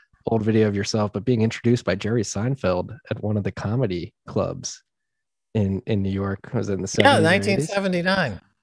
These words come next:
Speaker 1: Yeah.
Speaker 2: Nineteen seventy-nine. So that's my last year in high school. So I was, I was doing, actually, I had a T V show in high school called The King Kaiser Show.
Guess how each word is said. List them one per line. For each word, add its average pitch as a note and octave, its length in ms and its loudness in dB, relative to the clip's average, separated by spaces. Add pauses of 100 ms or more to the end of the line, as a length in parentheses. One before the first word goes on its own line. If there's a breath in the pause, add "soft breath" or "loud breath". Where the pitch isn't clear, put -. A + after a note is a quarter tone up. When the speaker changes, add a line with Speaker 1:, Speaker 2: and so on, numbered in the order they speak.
(140)
Speaker 1:
Yeah. G#2 140 -2
Speaker 2:
Nineteen C#3+ 340 -2
seventy-nine. D#3 480 0
So B2+ 120 -4
that's C3 120 -4
my C#3+ 140 -2
last C3 440 0
year C3+ 160 -2
in A#2+ 80 -4
high A#2 200 -4
school. - 360 -14 (920 soft breath)
So D#3+ 400 6
I C#3+ 160 8
was, F3+ 340 4 (320)
I D3 140 6
was F3+ 200 4
doing, D#3+ 500 4
actually, F#3 500 2
I D#3 60 6
had D#3 100 4
a D3 40 0
T - 380 -4
V G3+ 140 0
show D3+ 240 2
in C3+ 40 2
high C3+ 140 2
school D#3 320 -2
called C#3+ 240 0
The B2+ 80 -2
King C#3+ 220 0
Kaiser C#3+ 400 0
Show. D3+ 320 0